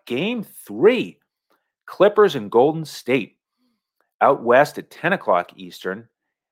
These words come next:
Uh, Golden State favored by three and a half at home after that strong first win over the Lakers. And we've got the Clippers, uh, first game of the year, total here two twenty-eight. So it's actually the highest total on the board.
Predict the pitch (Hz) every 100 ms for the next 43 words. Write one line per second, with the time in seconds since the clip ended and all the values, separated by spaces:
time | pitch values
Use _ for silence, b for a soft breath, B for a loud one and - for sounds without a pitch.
0 | _ _ - 90 120 143 147 147 131 -
1 | 139 127 113 107 - 135 139 135 117 104
2 | - - 117 127 123 107 107 104 101 107
3 | 113 107 101 98 - - 104 104 95 110
4 | 101 - 104 104 101 _ _ _ - 110
5 | 95 95 101 101 107 101 92 - 95 92
6 | 90 101 90 87 - 120 - 104 98 -
7 | - _ _ _ _ _ _ - 85 82
8 | - - 117 - 113 110 98 101 98 98
9 | - - 110 110 104 107 95 - - 120
10 | - 110 101 92 85 - - 92 117 135
11 | 151 123 107 104 92 - - 101 85 80
12 | 78 98 104 110